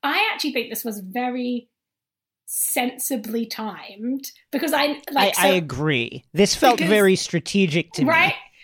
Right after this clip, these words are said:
Speaker 1: Because, like, I have to say, I am a theory diehard. I love a theory. I, I read all the comics, so when I watch a
Speaker 2: Yeah.
Speaker 1: trailer or something, or WandaVision, whatever, I'll be the one there saying, like, "It's this character." I guess the one thing I got
Speaker 2: Yeah.
Speaker 1: right recently was I knew Kang was gonna be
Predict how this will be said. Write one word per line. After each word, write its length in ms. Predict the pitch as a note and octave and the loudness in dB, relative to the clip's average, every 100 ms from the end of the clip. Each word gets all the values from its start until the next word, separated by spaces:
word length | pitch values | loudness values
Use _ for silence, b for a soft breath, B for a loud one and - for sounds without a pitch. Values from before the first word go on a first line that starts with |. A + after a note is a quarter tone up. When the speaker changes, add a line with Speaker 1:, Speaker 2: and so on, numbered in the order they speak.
| b | b
Speaker 1:
Because, 260 | E4+ F4 F4 | -4 -2 0
like, 200 | E4 - | 0 0
I 100 | C4+ | 0
have 200 | D#4 D#4+ - | 2 0 -2
to 80 | |
say, 280 | C4+ F3 E3 - | -4 -6 -6 0
I 200 | B3+ C#4 | 2 2
am 360 | C4 A#3 A3+ - | 2 0 -2 -4
a 240 | G#3 G3 F3+ _ _ _ | -4 -4 -6 _ _ _
theory 360 | B3 A3 G#3+ G#3 | 0 0 0 -2
diehard. 460 | G3 E3 D#3+ D3 - | -2 -2 -4 -8 -6
I 80 | |
love 220 | G#3+ C#4+ D4+ | -2 0 0
a 40 | |
theory. 520 | - B3+ A#3+ A3+ A#3 F#3+ | -2 -2 0 -2 -2 -6
I, 140 | F#3+ - | -6 -6
I 80 | G#3 | -4
read 180 | B3+ D#4 | -2 -2
all 80 | |
the 80 | D4+ | -4
comics, 380 | - C4+ A#3 - | -2 -2 -2 -4
so 100 | G3+ | -8
when 120 | G3+ | -6
I 100 | G3 | -6
watch 360 | G#3 C4+ - - | -6 -6 -6 -4
a 40 | A#3 | -2
Speaker 2:
Yeah. 100 | A#3 - | -4 -6
Speaker 1:
trailer 400 | - A3 G#3+ G#3+ | -8 -6 -4 -6
or 80 | G3 | -6
something, 420 | G3+ G#3 F#3+ F#3+ | -8 -6 -8 -8
or 120 | G3+ G3+ | -8 -8
WandaVision, 400 | G#3+ G#3 G3 G3+ | -6 -6 -8 -8
whatever, 260 | - G#3 F#3+ | -6 -6 -4
I'll 180 | A#3+ C4 | -2 0
be 120 | B3 A#3+ | 0 -2
the 80 | A3+ | -2
one 220 | A3 G#3+ | -4 -4
there 160 | G3 | -4
saying, 260 | F#3+ G3+ F#3+ | -6 -6 -8
like, 140 | F#3 G#3+ | -10 -12
"It's 140 | - | -6
this 180 | C#4+ C#4 | -4 -2
character." 340 | C4+ C4 B3+ B B - | 0 0 -2 B B -4
I 180 | A#3+ A#3 | -2 -2
guess 420 | G3+ A3+ F#3 - - | -4 -4 -4 -8 -6
the 120 | B3+ | -2
one 280 | B3 D4 D4 | 0 2 2
thing 140 | C#4+ | 2
I 120 | C4+ B3 | 0 0
got 80 | A#3 | -2
Speaker 2:
Yeah. 80 | |
Speaker 1:
right 200 | A3 A3 | -2 -4
recently 400 | A#3 A#3 B3+ A#3+ | -4 -6 -4 -2
was 120 | B3 A#3+ | -2 -2
I 100 | F#3+ | -4
knew 160 | G#3 | -6
Kang 340 | G#3+ G3 G#3+ G#3+ | -4 -6 -4 -6
was 120 | G#3 | -6
gonna 200 | G#3+ G#3+ | -6 -6
be 300 | A3 A3 | -6 -8